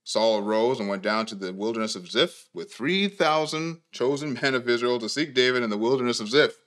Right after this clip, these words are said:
And Saul encamped on the hill of Hakilah, which is beside the road to the west, the east of Jeshimon. But David remained in the wilderness.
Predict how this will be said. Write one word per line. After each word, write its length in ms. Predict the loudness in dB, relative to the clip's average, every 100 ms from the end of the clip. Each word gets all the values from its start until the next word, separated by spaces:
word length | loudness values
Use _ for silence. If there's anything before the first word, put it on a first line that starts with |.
| _ _ _ _ _ _ -6
And 220 | -2 -2
Saul 560 | 2 6 8 8 6
encamped 480 | 2 -2 2 2 4
on 120 | 4
the 80 | 2
hill 540 | 2 4 4 2 -4 -14 _
of 200 | -8 -6
Hakilah, 640 | -6 -10 -2 0 0 -4 -10 _ _ _ -10
which 160 | -6
is 80 | -4
beside 400 | -2 2 4 4
the 80 | 0
road 320 | -2 -2 -2
to 80 | -4
the 80 | -4
west, 280 | -4 -6 -12
the 140 | -12
east 220 | -8 -6
of 120 | -6 -2
Jeshimon. 600 | -4 -4 -8 -10 -12 -14 _ _ _ _
But 160 | 0 4
David 240 | 4 4
remained 320 | 2 2 2
in 80 | 2
the 60 | -2
wilderness. 760 | 2 2 2 0 -6 -6 -6